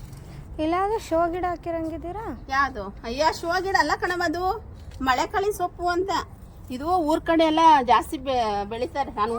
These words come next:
Speaker 2: ಊರಿಂದ ತಂದಾಕಿರೋದು. ಯಾಕೆಂದ್ರೆ ಇದು ಮಕ್ಕಳಿಗೆ, ಮಕ್ಕಳಿಗೆ ಆರು ತಿಂಗಳು ವರ್ಷದ ಮಕ್ಕಳಿಗಾದ್ರೆ ಇದನ್ನ ಒಂದ್ ಸ್ವಲ್ಪ ಇಷ್ಟೇ ಸೊಪ್ಪು ಕಿತ್ಕೊಂಡ್ಬಿಟ್ಟು ಹಿಂಗೆ ಹಿಂಡ್ಬಿಟ್ಟು ಹಾಲಲ್ಲಿ ಒಂದೇ ಒಂದ್ ಸ್ಪೂನಲ್ಲಿ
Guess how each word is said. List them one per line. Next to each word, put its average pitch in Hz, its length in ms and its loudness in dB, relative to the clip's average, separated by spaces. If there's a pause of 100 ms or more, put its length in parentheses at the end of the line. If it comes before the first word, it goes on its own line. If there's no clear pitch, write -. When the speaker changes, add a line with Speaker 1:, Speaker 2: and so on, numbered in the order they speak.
Speaker 2:
ಊರಿಂದ 269 220 -6
ತಂದಾಕಿರೋದು. 254 680 -6 (560)
ಯಾಕೆಂದ್ರೆ 269 440 -8
ಇದು 247 220 -10 (1080)
ಮಕ್ಕಳಿಗೆ, 254 520 -8 (2250)
ಮಕ್ಕಳಿಗೆ 240 460 -6 (280)
ಆರು 294 160 -6
ತಿಂಗಳು 285 260 -8
ವರ್ಷದ 269 380 -10
ಮಕ್ಕಳಿಗಾದ್ರೆ 247 580 -8 (420)
ಇದನ್ನ 262 280 -6 (100)
ಒಂದ್ 285 180 -8
ಸ್ವಲ್ಪ 269 420 -10
ಇಷ್ಟೇ - 360 -8
ಸೊಪ್ಪು 269 280 -12
ಕಿತ್ಕೊಂಡ್ಬಿಟ್ಟು 269 420 -12
ಹಿಂಗೆ 277 140 -10
ಹಿಂಡ್ಬಿಟ್ಟು 254 420 -10
ಹಾಲಲ್ಲಿ 262 380 -6
ಒಂದೇ 254 280 -6
ಒಂದ್ 294 160 -8
ಸ್ಪೂನಲ್ಲಿ 247 540 -10